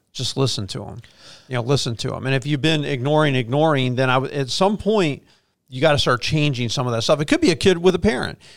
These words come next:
The kid's constantly not listening to the parent, constantly running into the problems, running into the problems with mom and dad, running into the problems with school, running into the problem with coaches and teachers and friends. And finally,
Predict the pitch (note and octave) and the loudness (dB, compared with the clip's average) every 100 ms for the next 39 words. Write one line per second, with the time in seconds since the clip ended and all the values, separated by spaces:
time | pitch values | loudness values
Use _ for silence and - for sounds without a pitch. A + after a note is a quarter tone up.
0 | _ D3+ D3 D#3+ D#3 F3 - E3+ F#3+ F#3+ | _ -2 0 0 2 2 2 0 0 0
1 | D#3 D#3 E3 E3+ D#3+ E3 D3+ E3 D#3 D3 | -2 0 -2 -2 -4 -6 -8 -6 -6 -8
2 | C3 D#3 D#3+ - D#3 D3 D3 C#3 C3 C#3+ | -6 -2 -2 -2 -4 -2 -2 -4 -4 2
3 | C3 B2+ B2+ C3 D3 D3+ C#3 D3 C3+ B2 | 2 2 0 0 2 2 0 2 2 0
4 | A#2 B2 A#2+ A#2 A2+ A#2 A2 B2+ C3+ B2+ | -2 0 0 -2 -2 0 0 0 0 -2
5 | A2 B2 A2+ G#2 G#2 - A#2+ A#2 A2+ A2 | 0 2 2 0 -8 -8 -6 -4 -2 -4
6 | - - - A#2 C#3+ D#3 C#3+ B2 C#3 A#2+ | -8 -20 -8 0 2 2 -2 -2 2 2
7 | A#2 A2+ - D#3+ D3+ C3+ A#2+ - C3 - | 2 -4 0 0 0 -4 -4 -4 -4 -4
8 | C3 A2 A2 D3 C#3 C3+ B2 - - - | -4 -4 -4 0 0 0 -4 -12 -20 -20
9 | - _ - D3+ B2 F3 G#3+ F#3 D#3+ - | -20 _ -4 -2 0 2 4 2 2 -4
10 | E2 | -16